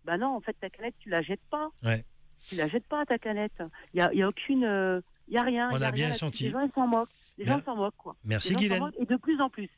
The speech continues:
Speaker 1: et de plus en plus.
Speaker 2: On a bien
Speaker 1: Voilà.
Speaker 2: compris. Merci.
Speaker 1: Merci et bon week-end à tout le monde.
Speaker 2: Merci, merci,
Speaker 1: Merci.
Speaker 2: Guylaine. Euh, c'est, c'est, on va poser la question. Voilà, la police de l'environnement en Guyane,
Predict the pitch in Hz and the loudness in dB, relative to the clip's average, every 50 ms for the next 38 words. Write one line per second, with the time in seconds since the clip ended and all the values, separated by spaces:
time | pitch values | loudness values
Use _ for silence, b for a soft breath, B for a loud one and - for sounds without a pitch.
0 | _ - 202 208 208 226 - - 226 220 202 - - 170 - - - - _ _ | _ -10 -8 -6 -6 -8 -10 -8 -8 -6 -6 -6 -8 -12 -12 -14 -16 -20 _ _
1 | - 117 117 123 120 117 240 240 240 233 147 - - 131 127 - - - 147 254 | -4 0 2 2 4 4 4 2 2 2 0 0 0 0 0 -2 -2 0 0 2
2 | 262 - 214 214 339 302 285 233 277 277 277 285 277 - 302 285 269 269 269 - | 2 2 0 0 0 -2 0 0 0 2 2 0 -2 0 0 0 0 0 -2 -4
3 | - 254 254 254 254 254 131 131 135 139 127 - - - 151 147 143 - _ - | -6 -6 -4 -2 0 2 2 2 2 0 0 -2 -2 -2 -2 -2 -4 -6 _ -2
4 | 120 120 135 139 - - - - 165 139 135 143 131 127 123 120 117 110 104 - | 0 2 2 2 0 -2 -2 -2 0 2 2 2 2 2 2 0 0 -2 -2 -4
5 | B B B B B B B - 120 120 117 110 107 104 107 110 117 120 127 131 | B B B B B B B 0 2 2 4 2 2 2 0 -2 -4 -4 -6 -6
6 | 127 127 131 131 131 123 - - - - - - 135 131 131 143 147 143 135 127 | -6 -6 -6 -6 -6 -6 -8 -6 -4 -4 0 2 2 2 2 2 -2 -6 -10 -6
7 | 127 123 123 170 220 - 226 165 147 151 127 113 - 127 110 - - - 131 127 | -2 0 2 2 2 2 0 2 2 2 0 0 -2 -2 -2 -2 -2 -4 -2 -2
8 | 123 113 107 101 95 92 92 104 113 110 113 - _ - 277 294 285 311 311 254 | -2 -4 -4 -4 -4 -6 -8 -8 -8 -8 -8 -4 _ 2 2 4 4 4 2 2
9 | 196 - - 202 180 175 156 135 147 151 139 139 135 127 117 110 120 - 143 156 | 0 -2 0 0 0 2 2 2 2 2 2 0 0 0 -2 -2 -2 0 0 2
10 | 151 156 214 254 254 196 208 285 339 240 117 | 2 4 4 4 4 2 0 -2 -4 -6 -8